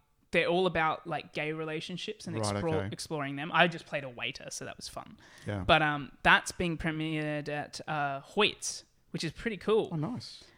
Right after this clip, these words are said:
Speaker 1: Um, so I'm excited for that. Apparently a hundred people are going.
Speaker 2: Brilliant. When's that premiere? Is that
Speaker 1: That
Speaker 2: coming
Speaker 1: is
Speaker 2: up?
Speaker 1: June. Oh, oh, I think for the cast it's premiering June something, June nineteenth or something.
Speaker 2: Yep.
Speaker 1: Uh, I don't know where he wants to take it.
Speaker 2: And this is premiered as a feature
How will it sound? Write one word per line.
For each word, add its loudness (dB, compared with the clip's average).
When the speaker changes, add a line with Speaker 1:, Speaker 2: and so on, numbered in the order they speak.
Speaker 1:
Um, 4
so 0
I'm 2
excited 2
for -4
that. 4
Apparently -6
a -8
hundred -12
people -10
are -10
going. -14
Speaker 2:
Brilliant. 6
When's 8
that 4
premiere? 0
Is -4
that 4
Speaker 1:
That 8
Speaker 2:
coming 2
Speaker 1:
is 2
Speaker 2:
up? -20
Speaker 1:
June. 2
Oh, 12
oh, 10
I 8
think -4
for 2
the 0
cast 0
it's -8
premiering 2
June -2
something, -6
June -6
nineteenth -8
or -6
something. -8
Speaker 2:
Yep. 4
Speaker 1:
Uh, 8
I 0
don't 4
know 0
where 2
he 0
wants -4
to -20
take -10
it. -12
Speaker 2:
And 6
this 6
is 2
premiered 4
as 2
a 4
feature 0